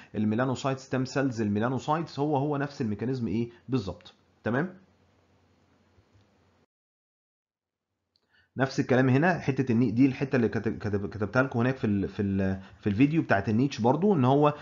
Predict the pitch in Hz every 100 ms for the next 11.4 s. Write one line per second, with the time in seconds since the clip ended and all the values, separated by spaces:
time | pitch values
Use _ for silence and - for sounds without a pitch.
0 | - 123 131 123 143 127 120 117 135 135
1 | 135 131 131 107 107 135 120 107 123 127
2 | 139 156 165 180 123 175 107 226 - -
3 | 104 - 120 117 113 123 156 214 - -
4 | - - 117 127 143 135 - 120 - 156
5 | 135 117 127 139 131 - 160 208 220 151
6 | 123 156 190 175 - - 165 180 151 156
7 | 156 127 123 143 131 120 117 143 147 123
8 | 120 139 139 - - - - 110 107 -
9 | 131 123 120 123 123 135 - 120 - 123
10 | 131 117 127 - - - 104 143 143 -
11 | 156 117 127 107